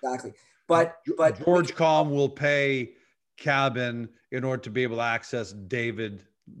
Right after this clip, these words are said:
Speaker 2: David's Liquid Avatar, in order to get, just to be able to get permission. I mean, just be able to get
Speaker 1: Right,
Speaker 2: permission
Speaker 1: to,
Speaker 2: to
Speaker 1: we
Speaker 2: do
Speaker 1: will
Speaker 2: it.
Speaker 1: never sell or rent data, but we'll
Speaker 2: Right.
Speaker 1: create connections. And, and so those connections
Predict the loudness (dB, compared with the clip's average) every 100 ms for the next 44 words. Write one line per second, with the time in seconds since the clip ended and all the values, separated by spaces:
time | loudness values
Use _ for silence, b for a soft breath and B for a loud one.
0 | -8 -6 -6 -8 -8 -8 -4 -4 -4 -6
1 | -6 -2 -2 -2 -2 -4 -2 -2 -4 _
2 | -4 -2 2 0 2 -2 -2 -2 0 -2
3 | -10 -16 -14 -10 -10 -10 -6 -4 -4 -4
4 | 0 2 2 -2 -4 -6 -2 0 4 4
5 | 2 2 0 2 -2 2 4 4 2 0
6 | 0 2 2 2 -6 -20 -8 -4 -4 -4
7 | -4 -4 -4 -8 -10 -14 -20 _ _ 0
8 | 0 2 0 -2 -4 -4 -4 -2 0 0
9 | -2 -4 -4 -4 -4 -4 -6